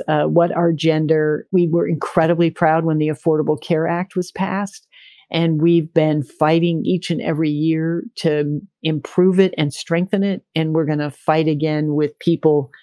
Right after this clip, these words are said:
to universalize our healthcare system. We've been really open to the range of policy proposals. We thought the biggest thing that we needed to accomplish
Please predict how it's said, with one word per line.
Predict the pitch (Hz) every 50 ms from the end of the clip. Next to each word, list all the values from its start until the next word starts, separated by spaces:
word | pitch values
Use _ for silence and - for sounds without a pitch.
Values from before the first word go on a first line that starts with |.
| - - - _ _ -
to | - 165
universalize | 160 175 175 185 180 170 170 143 151 147 151 143 - - 160 143 139 139 147 147 - 143
our | 143 147 147
healthcare | 151 147 143 143 - - - 147 143 135
system. | - - - 123 - - 123 - 143 - _ - - - - _ _ _ -
We've | 190 233 247 240 - -
been | 233 214 190 175
really | 170 190 196 196 202 190 170 - -
open | 165 185 196 196 254 262 240 -
to | 233 190
the | 180 170
range | 156 151 170 165 170 180 165 -
of | 165 139 -
policy | - 160 151 156 170 196 196 - 226 208
proposals. | 208 - 220 220 - 220 208 220 214 214 226 220 220 220 214 - - _ _ _ _ _ _ _
We | 185 180 220 247 262
thought | 254 - - 247 233 226 -
the | - 165 160
biggest | 135 - - 180 175 190 196 196 - - - -
thing | 185 180 180 180 180
that | 175 160 -
we | 170 165 156
needed | 156 160 160 156 143 -
to | - - 156
accomplish | 139 - - - 156 156 165 - 190 185 185 185 - - -